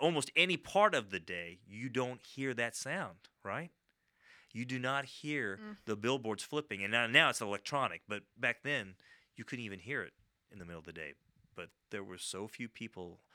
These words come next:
Speaker 1: in Times Square that day, that afternoon, you could actually hear it.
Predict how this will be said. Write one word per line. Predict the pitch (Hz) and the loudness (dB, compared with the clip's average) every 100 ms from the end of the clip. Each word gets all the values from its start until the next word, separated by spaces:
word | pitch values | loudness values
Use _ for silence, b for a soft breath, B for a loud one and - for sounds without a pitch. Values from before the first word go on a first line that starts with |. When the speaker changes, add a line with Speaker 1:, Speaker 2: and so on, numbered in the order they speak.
| b b | b b
Speaker 1:
in | 101 | -14
Times | 87 95 85 | -6 -6 -4
Square | - - 95 85 | -6 -4 -2 -2
that | 78 80 | -6 -8
day, | 82 78 80 | -10 -10 -10
that | 82 | -8
afternoon, | 85 82 80 82 78 78 _ _ _ | -8 -10 -12 -16 -16 -18 _ _ _
you | - | -20
could | 95 87 | -12 -12
actually | 82 76 - | -10 -14 -16
hear | |
it. | 80 | -18